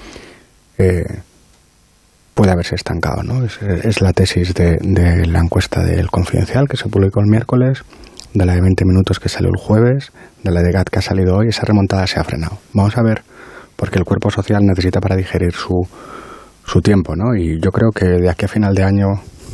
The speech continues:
bueno, no sé si va a subir el pesoe. Lo curioso es cómo, cómo sube, eh,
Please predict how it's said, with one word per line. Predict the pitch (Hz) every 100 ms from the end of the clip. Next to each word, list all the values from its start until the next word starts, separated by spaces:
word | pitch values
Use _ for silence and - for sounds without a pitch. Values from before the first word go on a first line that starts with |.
| - -
bueno, | 87 80 - - -
no | 92
sé | -
si | 98
va | -
a |
subir | 87 92
el | 92
pesoe. | - - 87 -
Lo | 101
curioso | 95 117 135 151
es |
cómo, | - 131 127 - - - - - _
cómo | 107 107
sube, | - 107 107 104 - -
eh, | 98 95 90